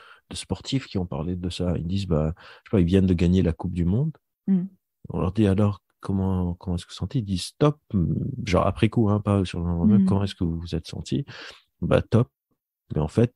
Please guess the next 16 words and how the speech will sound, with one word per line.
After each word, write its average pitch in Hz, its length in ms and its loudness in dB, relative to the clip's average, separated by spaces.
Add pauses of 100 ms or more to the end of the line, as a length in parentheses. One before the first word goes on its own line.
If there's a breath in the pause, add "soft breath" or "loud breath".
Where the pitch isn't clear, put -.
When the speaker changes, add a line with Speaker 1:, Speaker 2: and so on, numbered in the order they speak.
Speaker 1:
je, - 100 -14 (340)
genre, - 520 -8 (1200)
c'est 82 240 -4
pas, 101 300 6
c'était - 140 -4
pas 104 120 2
proportionnel 92 880 -2
à 92 80 -2
ce - 140 -6
que 101 100 -2
j'avais 85 220 2
imaginé. 95 720 0 (320 loud breath)
Speaker 2:
Mm. 185 280 -2
Speaker 1:
Je 185 140 -10
les - 80 -2
sentir. 95 600 -2